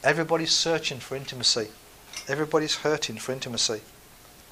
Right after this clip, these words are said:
So the song is significant for people like married couples with their focus on their children and their work.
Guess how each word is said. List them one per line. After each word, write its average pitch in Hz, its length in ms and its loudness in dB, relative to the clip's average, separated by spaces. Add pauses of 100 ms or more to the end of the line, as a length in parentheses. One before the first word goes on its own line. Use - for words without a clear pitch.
(1600)
So 180 200 8
the 170 80 8
song 196 280 12
is 170 120 4
significant 156 640 4
for 147 640 6
people 143 440 0
like 131 400 6 (560)
married 143 320 2
couples 175 460 -2
with 135 160 -2
their 135 160 2
focus 139 520 2
on 127 140 2
their 131 120 4
children 143 440 6 (360)
and 127 120 -6
their 135 140 2
work. 151 380 4